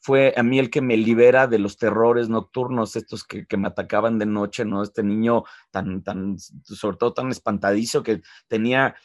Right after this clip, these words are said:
unas, una, unas cosas en la cabeza terribles, ¿no? Unas, una, unas, eh, yo, yo iba en una escuela muy religiosa,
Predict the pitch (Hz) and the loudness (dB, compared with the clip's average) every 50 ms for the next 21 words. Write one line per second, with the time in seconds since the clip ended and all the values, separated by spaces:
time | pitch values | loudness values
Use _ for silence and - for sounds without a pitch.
0 | _ _ - 107 113 127 131 - - - 113 117 120 120 - 113 117 139 - - | _ _ -10 -6 -4 -4 -4 -6 -6 -8 -6 -6 -6 -6 -6 -8 -8 -8 -6 -4
1 | 139 147 - 147 139 117 95 - - 95 95 104 113 - 151 - - 101 - - | -6 -4 -4 -4 -4 -4 -6 -6 -6 -8 -6 -6 -4 -4 -6 -6 -6 -8 -8 -6
2 | 101 113 120 160 185 170 135 107 98 101 104 117 127 135 131 - - - 113 117 | -4 -4 -4 -4 -4 -4 -4 -4 -4 -4 -4 -4 -4 -4 -4 -6 -6 -6 -4 -4
3 | 120 - - 113 117 123 131 107 - - - - - - - 117 120 - 139 131 | -4 -4 -4 -2 -2 -2 -4 -6 -8 -12 -20 -20 -8 -2 0 0 0 0 0 -2
4 | - - 127 143 165 170 190 202 175 151 - - 131 147 156 160 147 - - 160 | -2 2 4 6 6 6 6 4 2 2 -2 -2 -2 -2 -2 -2 -4 -2 0 2
5 | 160 156 147 135 143 139 131 135 143 131 110 - - 110 110 110 101 - - - | 2 2 2 2 0 -2 0 0 0 -2 -2 -4 -4 -2 -2 -2 -2 -4 -8 -10
6 | - | -10